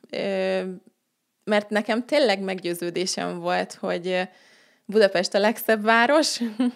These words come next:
<laughs> Nem tudom, hogy ki tudom-e mondani sok ember előtt,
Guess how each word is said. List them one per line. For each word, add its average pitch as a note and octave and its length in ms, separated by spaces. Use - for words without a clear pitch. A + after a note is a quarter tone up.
<laughs> - 580
Nem A3 200
tudom, F#3 320
hogy F#3 220
ki G3 100
tudom-e F3 720
mondani F#3+ 420
sok G3 240
ember F3+ 240
előtt, A#3 420